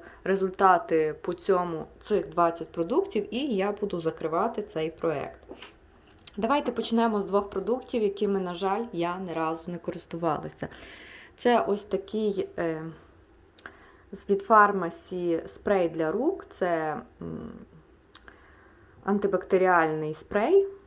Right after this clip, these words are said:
Тут сто п'ятнадцять мілілітрів. На жаль, ні разу ним не користувалася. І, ну, отак, скільки його є, стільки є. Мені взагалі не подобається аромат.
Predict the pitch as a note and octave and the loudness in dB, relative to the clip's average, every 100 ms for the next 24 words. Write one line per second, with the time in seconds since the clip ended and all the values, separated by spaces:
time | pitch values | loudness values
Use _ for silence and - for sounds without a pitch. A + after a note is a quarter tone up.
0 | _ _ - - - F3 - F3+ - E3+ | _ _ -20 -14 -8 -8 -4 -2 -2 -4
1 | F3+ E3+ E3 D#3+ E3 D3+ E3 A3+ F4 - | -4 -4 -6 -8 -6 -6 -6 -4 -4 -4
2 | C#4 - - - - G#3 A3 A3 F3+ F#3 | -8 -10 -20 -20 -4 -2 2 2 2 2
3 | A#3+ A3 F3+ F3 E3+ E3 D#3+ D#3+ F3+ G3 | 4 4 4 0 -4 -4 -4 -2 -2 -2
4 | - A3 B3+ E4 F4+ E4 D#4+ D4 D4 - | -4 2 2 4 2 -2 -4 -4 -6 -16
5 | - - - - - B3 C#4 C#4 A#3 - | -20 -20 -20 -10 -4 -2 -2 -2 -4 -14
6 | - - _ _ _ _ - G#3 B3+ A#3 | -20 -20 _ _ _ _ -10 -6 -6 -4
7 | E3+ E3+ G3 G3+ - - G3 F3 F3 E3+ | -6 -2 0 -2 -4 -6 -4 -2 0 -2
8 | G#3+ C4 C4 E3 - F3+ C#4+ E4 - - | 0 -2 -4 -10 -6 -2 0 0 -4 -18
9 | - - G#3 G#3+ A3 G3+ G#3+ G#3+ G3 F#3 | -20 -8 -2 0 2 0 0 0 0 0
10 | F3+ F3+ E3+ E3 - - F3+ F3+ A3+ D4 | 2 2 4 0 0 -2 0 -2 0 0
11 | F4 - | -4 -10